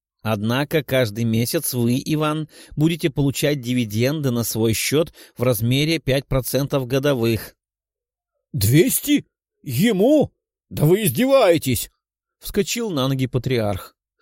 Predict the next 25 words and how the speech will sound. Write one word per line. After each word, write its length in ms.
«Он 300
не 160
пострадал 500
так 160
сильно!» 480
«Напомню, 1200
что 220
именно 500
Иван 680
спас 540
вашу 360
приёмную 680
дочь 340
и 100
почти 360
сам 360
выбрался 480
из 140
плена. 460
В 100
конце 380
ему 180
помогла 460
мать, 380
собственно. 680